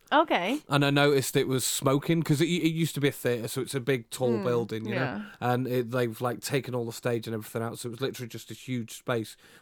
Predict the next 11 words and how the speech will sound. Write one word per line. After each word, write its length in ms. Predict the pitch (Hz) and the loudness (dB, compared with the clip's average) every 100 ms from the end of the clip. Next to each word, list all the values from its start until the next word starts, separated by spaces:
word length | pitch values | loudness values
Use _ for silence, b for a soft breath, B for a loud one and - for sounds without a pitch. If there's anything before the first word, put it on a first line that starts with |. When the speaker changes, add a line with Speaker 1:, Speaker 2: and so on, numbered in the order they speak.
| - | -6
Speaker 2:
with 200 | 120 - | -6 -4
two, 400 | - 131 117 117 | -2 0 0 -2
like, 220 | 117 120 | -4 -6
step 440 | - - - 123 - - | -8 -4 -4 -4 -8 -6
bits 300 | 127 - 131 | -6 -4 -8
at 80 | 117 | -6
the, 480 | 123 120 117 117 120 120 | -2 0 0 -2 -6 -8
at 80 | 101 | -8
the, 180 | 117 120 | -10 -8
in 120 | 123 | -6
there, 280 | 123 113 | -4 -4